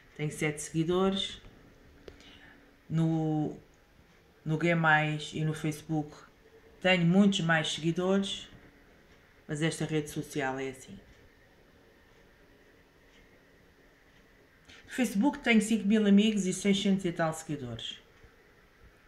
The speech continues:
Seiscentos e sessenta e sete. E no G mais, numa tenho quase oito mil e na outra tenho quase sete mil. Mas eu gosto do Twitter.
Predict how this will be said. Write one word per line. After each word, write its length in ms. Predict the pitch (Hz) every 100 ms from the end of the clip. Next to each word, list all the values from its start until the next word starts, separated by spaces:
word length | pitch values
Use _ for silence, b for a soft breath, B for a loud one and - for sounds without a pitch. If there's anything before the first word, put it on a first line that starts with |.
| _ _ - - _
Seiscentos 460 | - 156 - 160 156
e 60 |
sessenta 420 | 151 - 160 156 143
e 20 |
sete. 480 | - 120 117 - - - - - - - - - - - - - _ _ _ _ _ _ - _ b b - -
E 100 | 185
no 120 | 196
G 100 | 196
mais, 380 | 208 202 175 160
numa 220 | 180 180
tenho 340 | 175 185 170 165
quase 260 | 170 165
oito 200 | 175 170
mil 180 | 185 185
e 80 | 196
na 100 | 180
outra 320 | 165 170 175
tenho 200 | 175 160
quase 280 | 156 147 147
sete 260 | 156 147 127
mil. 200 | 120 117 - _ _ _ _ _ _ _ _ _ _ _ _ _ - _ _ _ - - - - - - - _ -
Mas 160 | 202
eu 80 | 208
gosto 300 | 185 175 -
do 60 | 160
Twitter. 420 | 127 117 117 117